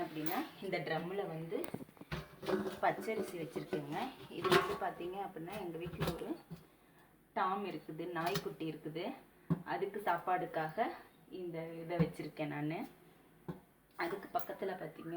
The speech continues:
அப்படின்னா, கோதுமை மாவு. நான் பத்து கிலோ மொத்தமா வாங்கி மந்த்லி அரைச்சு வச்சிருவேன். சப்பாத்தி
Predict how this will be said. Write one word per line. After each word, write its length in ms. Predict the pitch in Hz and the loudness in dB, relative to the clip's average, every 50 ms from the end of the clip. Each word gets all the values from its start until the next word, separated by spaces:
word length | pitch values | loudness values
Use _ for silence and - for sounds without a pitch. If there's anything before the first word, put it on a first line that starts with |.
| 170 160 | -4 -4
அப்படின்னா, 360 | 160 - 160 160 165 185 254 339 - - - - - - - - - - - - - - - 180 | -6 -6 -4 -4 -2 -2 -4 -4 -4 -8 -14 -20 -20 -20 -20 -20 -20 -20 -20 -20 -20 -16 -6 2
கோதுமை 380 | 185 190 190 196 202 185 175 | 4 4 4 4 2 0 0
மாவு. 400 | 165 160 156 156 156 185 233 302 - - | 0 0 -2 0 0 0 -2 -2 -4 -6
நான் 120 | 190 170 | -6 -2
பத்து 300 | - 165 160 - 180 165 | 0 0 0 0 -4 -4
கிலோ 180 | - 190 196 208 | -2 -2 -2 -2
மொத்தமா 460 | 196 165 160 - 180 180 190 196 190 | -2 -2 -4 -2 -2 -2 -2 -2 -2
வாங்கி 320 | 175 165 156 160 160 196 | -2 -2 -2 -2 -4 -4
மந்த்லி 400 | 208 185 156 156 160 - 175 185 180 156 | -4 -2 -4 -4 -4 -4 -4 -2 -2 -2
அரைச்சு 240 | 156 160 - - 165 | -4 -4 -4 -4 -6
வச்சிருவேன். 380 | 156 - - - 156 151 151 160 | -6 -6 -8 -6 -6 -6 -4 -4
சப்பாத்தி 340 | 160 - - 165 - - | -4 -2 -2 -4 -2 -2